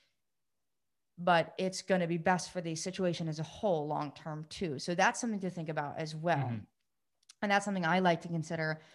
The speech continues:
Speaker 1: when I set boundaries. What's best for me? That, that's the first question that I ask.
Speaker 2: Mm-hmm.
Speaker 1: And will it damage this situation long-term, or will it benefit this situation long-term? So
Speaker 2: Mm-hmm.
Speaker 1: if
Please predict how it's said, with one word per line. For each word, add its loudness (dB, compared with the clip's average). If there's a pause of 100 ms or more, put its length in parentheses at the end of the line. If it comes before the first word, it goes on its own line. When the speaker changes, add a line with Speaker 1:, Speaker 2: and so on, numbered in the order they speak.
(160)
Speaker 1:
when 2
I 4
set -4
boundaries. -6 (680)
What's 2
best 2
for -2
me? -2 (340)
That, 2
that's -2
the -2
first -2
question -4
that -2
I 0
ask. -2
Speaker 2:
Mm-hmm. -8
Speaker 1:
And 2 (720)
will 4
it -2 (420)
damage 0
this -4
situation -4
long-term, -4
or 0
will -2
it -8
benefit 0
this -6
situation -8
long-term? -12
So 2
Speaker 2:
Mm-hmm. -6 (300)
Speaker 1:
if 0